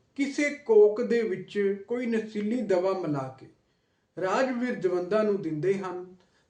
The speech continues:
ਤੇ ਜਦੋਂ ਉਹ ਰਾਈਡ ਕਰਨ ਦੇ ਲਈ ਜਾਂਦਾ ਹੈ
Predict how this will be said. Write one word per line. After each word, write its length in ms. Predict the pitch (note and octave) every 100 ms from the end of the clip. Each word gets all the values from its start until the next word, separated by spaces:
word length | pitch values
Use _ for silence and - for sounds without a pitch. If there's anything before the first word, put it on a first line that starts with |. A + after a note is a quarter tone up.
| _
ਤੇ 120 | D#4
ਜਦੋਂ 320 | A#3+ B3+ C4 D4
ਉਹ 180 | B3 A3+
ਰਾਈਡ 320 | F#3 G3 B3+
ਕਰਨ 360 | - G#3 F#3+ F#3+
ਦੇ 120 | G3
ਲਈ 140 | F#3+ E3
ਜਾਂਦਾ 380 | D3 C#3+ C#3+ F3+
ਹੈ 300 | C#3 -